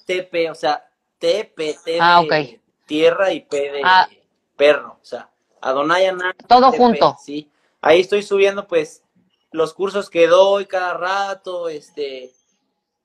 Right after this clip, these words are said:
Speaker 1: eh, sí, se llama la Escuela Terapias del Despertar y tengo mi página web y todo, ya llevo cuatro años en esto de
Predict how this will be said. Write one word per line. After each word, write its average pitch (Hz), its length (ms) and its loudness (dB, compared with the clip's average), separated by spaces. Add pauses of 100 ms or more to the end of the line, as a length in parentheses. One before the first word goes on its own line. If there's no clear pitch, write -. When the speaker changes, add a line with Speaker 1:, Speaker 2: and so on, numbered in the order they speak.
(240)
Speaker 1:
eh, 139 800 -4
sí, 262 480 -8
se 180 180 -2
llama 240 280 2
la 208 80 -2
Escuela 220 360 -4
Terapias 190 460 -4
del 175 160 -8
Despertar 170 800 -8
y 131 640 -18
tengo 175 280 0
mi 170 80 -6
página 160 420 0
web 170 460 0
y - 60 -20
todo, 170 280 -4
ya 165 120 -6
llevo 165 260 -6
cuatro 165 280 -6
años 165 280 -8
en 139 140 -18
esto 151 340 -10
de 120 240 -14